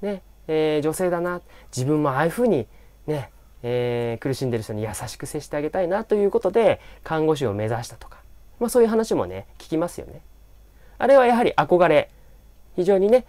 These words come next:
えー、感動したとか、うん、非常にね、えー、心地よかったという快の体験があったので、えー、それに向かうためのモチベーションが働いたということですよね。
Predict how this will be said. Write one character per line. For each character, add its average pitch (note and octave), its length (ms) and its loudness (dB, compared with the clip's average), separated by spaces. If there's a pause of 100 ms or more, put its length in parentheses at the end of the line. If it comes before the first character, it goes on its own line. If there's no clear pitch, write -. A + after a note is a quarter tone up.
(140)
え D#3+ 120 2
ー、 D3+ 40 -2
感 E3 320 0
動 D#3 240 8
し - 80 -8
た D3 100 0
と F#2+ 100 -6
か、 - 220 -16 (360)
う B2 40 -6
ん、 G2+ 200 -8 (240)
非 C3+ 80 -8
常 C#3 160 0
に C3+ 120 -2
ね、 E3+ 180 0 (180)
え C3 120 2
ー、 - 20 -6
心 C#3 240 0
地 D3+ 100 0
よ C3+ 100 2
か D#3+ 100 2
っ F3 60 0
た C4 120 4
と B3+ 80 2
い F3+ 80 6
う B2+ 60 2
快 A#3 260 4
の D3+ 100 4
体 A#2 220 0
験 A2+ 160 0
が - 120 -2
あ G#3+ 40 0
っ A3 60 -8
た G3+ 120 0
の F#3+ 120 0
で、 A#3 260 2 (200)
え - 60 -2
ー、 C#3 40 -2
そ D#3+ 120 0
れ D#3 100 6
に D3 120 2
向 C3 140 0
か C#3 140 4
う C3+ 60 2
た C#3+ 80 0
め C#3 100 0
の C3 200 0 (260)
モ B2+ 120 -2
チ A#2+ 100 -6
ベ A#2+ 100 2
ー - 20 -2
シ A2+ 80 -6
ョ G2+ 60 -4
ン - 20 -8
が F2+ 60 -10
働 G#2+ 340 -4
い G#2 40 -6
た - 80 0
と - 80 -4
い G2 40 -2
う E2+ 60 -6
こ - 60 -12
と - 100 -20
で - 60 -20
す - 80 -20
よ F3 100 -16
ね。 A#3 60 -14